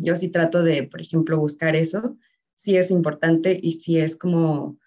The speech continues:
hacia donde yo lo quiero llevar, ¿no? O sea, al inicio tal vez era como,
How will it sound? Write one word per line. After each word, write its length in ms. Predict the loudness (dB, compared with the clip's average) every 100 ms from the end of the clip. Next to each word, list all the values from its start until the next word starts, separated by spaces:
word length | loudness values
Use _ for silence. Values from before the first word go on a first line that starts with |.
| _ _
hacia 300 | -6 0 0
donde 320 | 2 2 2
yo 140 | 0 4
lo 560 | 4 4 2 0 -4 -2
quiero 180 | 0
llevar, 380 | 0 -2 -4 -6
¿no? 260 | -8 -4 -4
O 60 | -4
sea, 160 | -6 -12 _
al 160 | 0 4
inicio 400 | 4 2 -2 0
tal 180 | 2
vez 240 | 4 2 2
era 240 | -2 -2
como, 360 | 0 0 0